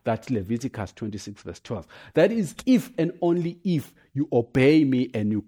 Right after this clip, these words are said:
keep my commandments. So God promises that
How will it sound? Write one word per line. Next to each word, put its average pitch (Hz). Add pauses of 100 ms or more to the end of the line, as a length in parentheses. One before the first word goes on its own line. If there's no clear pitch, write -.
keep 180 (240)
my 123
commandments. 98 (140)
So - (100)
God 202
promises 160
that 110